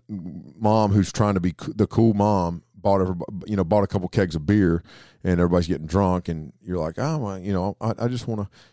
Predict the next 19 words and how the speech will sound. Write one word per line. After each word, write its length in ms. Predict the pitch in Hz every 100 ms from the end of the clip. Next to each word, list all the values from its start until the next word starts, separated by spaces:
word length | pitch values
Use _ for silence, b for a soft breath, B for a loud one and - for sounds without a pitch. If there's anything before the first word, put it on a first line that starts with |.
| b
experience 440 | 104 - 123 104
my 100 | 107 95
Christian 360 | 117 - 95
freedom." 460 | - 110 104 85 73
No, 320 | 139 139 131 - - 87
that's 200 | 117 117
not, 220 | 120 - -
that's 220 | 123 120
not 160 | 107 87
the 40 |
way 140 | 95 87
that 180 | 76
works. 460 | 80 95 80 - - _ _ _ b b b
Uh, 220 | 90 80
so 320 | - 107 101
as 200 | 95 92
a 60 | 95
teenager, 720 | - 131 131 101 87 95 95
like, 180 | 92